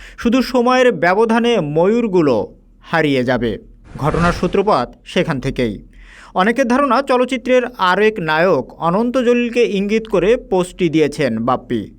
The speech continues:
কারণ এরই মধ্যে অনন্ত জলিল চুক্তিবদ্ধ হয়েছেন কাজী আনোয়ার হোসেনের উপন্যাস অবলম্বনে নির্মিত জাজের ছবি চিতায়।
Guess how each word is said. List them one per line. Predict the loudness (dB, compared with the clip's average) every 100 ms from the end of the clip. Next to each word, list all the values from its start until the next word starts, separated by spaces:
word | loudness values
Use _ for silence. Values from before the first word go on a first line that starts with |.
| -4
কারণ | 0 0 -4 -14 _ -20 -2
এরই | 0 2
মধ্যে | 0 0 2 2 2 -4 -6
অনন্ত | -2 0 -2 0
জলিল | 2 2 2 -2
চুক্তিবদ্ধ | -4 -6 -2 0 2 0
হয়েছেন | 0 0 0 -4
কাজী | 0 -2 0 -2 -2
আনোয়ার | -2 0 0 0
হোসেনের | -2 0 2
উপন্যাস | 0 0 0 0 0
অবলম্বনে | 0 0 2 0 0 -2
নির্মিত | -2 0 0 2 0 0 -8 -20 _ _ -20 -4
জাজের | 0 2 2 2 0 -6 _
ছবি | -2 -2 0 -2 -4 -10 -2
চিতায়। | -2 0 0 0